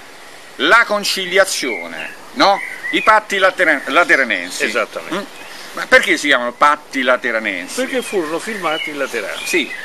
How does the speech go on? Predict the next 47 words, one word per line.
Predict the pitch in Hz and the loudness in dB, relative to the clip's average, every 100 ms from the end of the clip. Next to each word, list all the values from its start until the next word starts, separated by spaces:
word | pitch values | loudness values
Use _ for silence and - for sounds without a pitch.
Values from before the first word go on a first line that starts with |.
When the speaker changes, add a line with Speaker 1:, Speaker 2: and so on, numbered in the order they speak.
| - - - | -14 -14 -4
Speaker 1:
ma | 113 | 0
perché | 175 175 175 | 2 2 2
patti? | - 147 - - 139 - - - - - - - | 6 4 4 -4 -6 -6 -14 -20 -20 -20 -20 -12
Speaker 2:
Perché | 160 - | -8 -6
furono | 165 214 190 165 | -6 -4 -4 -2
dei | 190 | -4
patti. | 202 170 - - - - - - - - - | -2 -6 -8 -18 -20 -20 -20 -20 -20 -18 -10
Speaker 1:
Sì, | - 104 | -4 -4
ma | 87 | -6
perché | - - 139 | -8 -8 -8
furono | - 165 - | -10 -10 -10
due. | - 98 73 - - - - - - | -8 -8 -8 -8 -10 -8 -8 -8 -2
Furono | 180 214 | 0 2
due | - 262 | 4 4
Speaker 2:
Altro | 220 | 4
che | 208 | 2
Speaker 1:
trattati. | 190 160 147 147 139 | 4 4 2 -2 -4
Speaker 2:
que-, | - - - | -6 -8 2
altro | 196 202 190 | 2 4 0
che | 180 | 2
Speaker 1:
Furono | 202 240 233 220 | 4 4 4 2
Speaker 2:
quelli. | 240 | 2
Speaker 1:
due | 233 | 2
trattati | 208 214 - 170 156 151 | 2 2 4 6 6 4
che | 180 220 | 2 4
prevedevano | 240 240 190 175 175 | 6 6 4 2 2
tutta | 175 170 | 0 0
una | 165 | 2
serie | 165 160 | 2 2
di | |
cose. | 156 139 131 | 2 2 0
Tralasciamo | 127 202 185 165 - 151 143 | 4 6 6 4 2 2 0
tutte | 143 151 | -4 2
le | 135 | 4
varie | 131 131 | 4 2
cose | 131 151 131 120 | 2 2 2 2
che | 117 117 | 2 0
non | 113 123 | 0 0
è | |
il | 131 | 0
caso | 143 147 131 | 0 0 0
di | |
andare | 113 110 131 113 | -4 2 4 4
a | |
esaminare, | 104 110 117 131 131 110 | 0 -2 0 2 2 0
che | 98 | -4
sennò | 107 123 | -2 0